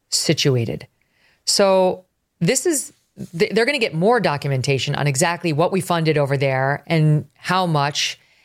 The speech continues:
and how many red flags were posted before we did it. So I'm, I appreciate Joe Biden going on sixty Minutes and saying the right things this past week about Israel. Nothing about Iran, but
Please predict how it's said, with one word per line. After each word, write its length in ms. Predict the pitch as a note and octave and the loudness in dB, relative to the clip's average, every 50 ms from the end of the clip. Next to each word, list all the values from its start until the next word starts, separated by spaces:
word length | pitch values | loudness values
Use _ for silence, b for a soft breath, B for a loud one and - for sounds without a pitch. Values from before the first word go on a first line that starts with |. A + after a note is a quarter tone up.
| b b | b b
and 160 | b E3 E3 | b -4 -4
how 440 | D#3+ C#3 D3+ F3+ F3+ F#3 F#3 F#3 F#3+ | -4 -2 -2 0 0 2 2 2 2
many 280 | F#3 F3+ F3+ F3+ F3 E3+ | 2 2 2 0 0 0
red 240 | D3+ E3+ E3+ D#3+ C#3 | 0 0 0 -2 -2
flags 400 | - - F3 E3+ E3 E3 - - | -2 0 0 0 0 -2 -2 -4
were 120 | D#3 D3 | -4 -4
posted 420 | - - D#3 D3 C3+ - - D3+ | 0 2 2 2 2 0 0 0
before 300 | C3 C#3+ C#3 - D#3 D3+ | 0 0 0 0 0 2
we 100 | C#3+ C#3+ | 2 0
did 200 | C3+ B2+ D#3+ D3+ | 0 0 0 0
it. 220 | C3 B2+ D3 - - _ _ _ _ _ _ _ _ _ _ _ b b b | 0 -2 -4 -6 -8 _ _ _ _ _ _ _ _ _ _ _ b b b
So 200 | b - G#3 G#3 | b 2 2 4
I'm, 300 | A#3 C#4+ D4+ C#4+ A#3+ G3 - | 2 2 0 -2 -6 -8 -4
I 140 | - C#4 E4 | -2 -2 -2
appreciate 580 | C#4 - - C4 C4 G#3+ - - A3+ G#3+ G#3+ | -2 -2 -2 -4 -2 -2 0 0 0 0 0
Joe 180 | D#3+ F#3+ G3+ G3 | 0 2 2 2
Biden 300 | F3 F#3 F3+ F#3+ F3+ F3+ | 2 2 0 0 0 0
going 180 | F3 F3+ F3 E3+ | 0 2 2 2
on 120 | E3 D#3+ | 0 -2
sixty 320 | - - F3+ E3+ - F3 | -2 -2 -2 -2 0 2
Minutes 320 | D#3+ D#3+ E3+ E3 D#3+ D3+ - | 2 2 2 2 0 -2 -4
and 100 | D3 C3 | -4 -2
saying 320 | - F3 D#3+ D#3+ D#3 D3+ | 0 0 0 0 0 0
the 100 | D3 C#3 | 0 0
right 240 | C#3 D3+ D#3+ D#3 - | 0 0 0 -2 -2
things 220 | - D#3 D#3 D3 | -2 -2 0 0
this 160 | C3+ D3+ D3 - | 0 -2 -2 -2
past 300 | - D#3 D3 C#3 - - | -2 -2 -2 -2 -4 -4
week 160 | D3+ C#3+ - | -4 -2 -2
about 180 | C3+ C#3 C3+ | -2 0 0
Israel. 460 | C#3 D3+ C#3+ D#3 F3+ F#3 G3 G#3 G3+ - _ _ _ _ _ _ _ _ | 0 0 0 2 2 2 0 0 -2 -6 _ _ _ _ _ _ _ _
Nothing 240 | - D#3 C#3+ - D#3+ | -2 0 0 0 0
about 140 | C#3 D3 C#3 | 0 0 0
Iran, 420 | C3+ C3 C#3 C#3+ D#3 E3+ F3+ E3+ - _ _ | 0 2 2 2 2 0 0 -4 -8 _ _
but 220 | - D3+ C#3+ - | -8 -8 -8 -10